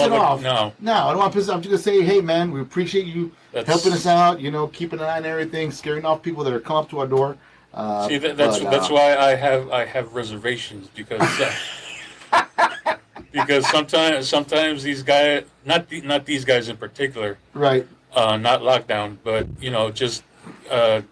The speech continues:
Speaker 1: these in-, paranormal investigators in general will come in and antagonize.
Speaker 2: Provoke, uh, and provoke it,
Speaker 1: Yeah,
Speaker 2: pretty
Speaker 1: provoke.
Speaker 2: much, provoke it.
Speaker 1: To try to get some kind of response. And,
Speaker 2: Right.
Speaker 1: uh, that's, that's not the way.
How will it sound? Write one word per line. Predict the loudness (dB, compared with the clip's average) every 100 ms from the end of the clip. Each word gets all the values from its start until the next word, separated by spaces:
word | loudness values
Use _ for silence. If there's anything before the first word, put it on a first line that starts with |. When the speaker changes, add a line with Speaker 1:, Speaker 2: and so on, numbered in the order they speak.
| _ _ _ -20 -20 -20 -20 -20 -20 -14 -2
Speaker 1:
these | -2 -2
in-, | -4
paranormal | 0 2 4 4 4 0
investigators | 0 -2 0 0 0
in | -4
general | -2 -2 0 -2 -2
will | -4 -2
come | -2 0
in | 0
and | -2
antagonize. | -6 -6 -8 -4 -2 -2 0 0 2
Speaker 2:
Provoke, | 0 0 -4
uh, | -4
and | -6 -2
provoke | 0 2 2 2 2
it, |
Speaker 1:
Yeah, | 2 2
Speaker 2:
pretty | 0 2
Speaker 1:
provoke. | 4 2
Speaker 2:
much, | 0
provoke | -6 -4 -2 -2 -4
it. | -4
Speaker 1:
To | -4
try | -2 0 2
to | 2
get | 0 0
some | -4
kind | 0 -2
of | -2
response. | -4 -2 0 -2 -6
And, | -8 0
Speaker 2:
Right. | 2 2 2
Speaker 1:
uh, |
that's, | 2 0
that's | -2 -4 -2
not | -4 -2
the |
way. | -2 -2